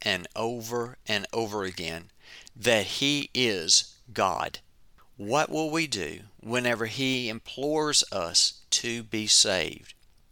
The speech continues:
Will we follow his directions, or will we go our own way? The question is laid before you. What will your answer be? If you want to know more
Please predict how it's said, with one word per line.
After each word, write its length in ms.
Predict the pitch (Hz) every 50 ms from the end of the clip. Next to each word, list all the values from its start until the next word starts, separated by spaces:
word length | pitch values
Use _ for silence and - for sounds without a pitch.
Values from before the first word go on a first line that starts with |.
| _ _ _ -
Will 240 | 107 113 131 147
we 80 | 156 156
follow 320 | - - 131 135 135 135
his 180 | 127 139 135 127
directions, 720 | - 131 123 113 101 92 - - - 95 90 87 - - - - _ - - - - _ _ -
or 240 | 123 131 127 123
will 300 | 120 120 120 120 117 113
we 420 | 104 104 120 113 101 92 87 92 - _ _ _ - 107
go 240 | 101 101 98 95 92
our 160 | 92 82 -
own 300 | - 90 87 87 90 87
way? 440 | 87 92 87 82 80 - - - - _ _ _ - - - _ - - _ _ - -
The 320 | 117 113 120 123 117 110
question 840 | 104 - - - 160 160 160 160 - - - - 76 78 80 - - - - - - _ _ _ _ _ -
is 320 | - 107 104 101 - -
laid 320 | 110 107 113 117 120 117 110
before 400 | 113 - - 120 113 110 107 107
you. 340 | 92 - - - - - - - _ _ - _ _ _ _ _ _ _
What 400 | - - 90 87 107 117 123 -
will 180 | - 131 131 131
your 220 | 120 127 127 113 - -
answer 440 | 95 90 85 85 - - 95 92
be? 500 | 90 92 92 87 85 85 90 - - _ _ _ - - - - - _ _ -
If 220 | 120 117 - -
you 160 | 120 147 175
want 220 | 185 180 - - -
to 100 | 135 123
know 180 | 123 117 113
more 400 | 110 110 107 101 101 101 98 95